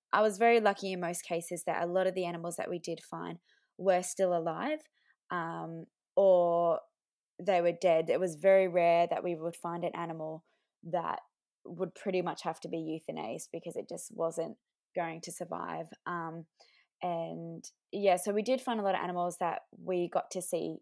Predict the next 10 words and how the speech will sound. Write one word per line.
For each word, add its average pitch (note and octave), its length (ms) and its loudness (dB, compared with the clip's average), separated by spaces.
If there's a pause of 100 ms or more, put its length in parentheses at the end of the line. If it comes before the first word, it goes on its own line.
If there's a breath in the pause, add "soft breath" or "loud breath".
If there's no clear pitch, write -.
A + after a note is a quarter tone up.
(140)
be F3 140 -2
released F3 580 -2 (220)
as E3 160 -8
well. A3 340 2 (380 soft breath)
But G3+ 100 2
at - 140 4
the F#3+ 60 -6
same G3 320 -2
time, F3+ 520 -4 (420)
um, E3 560 -6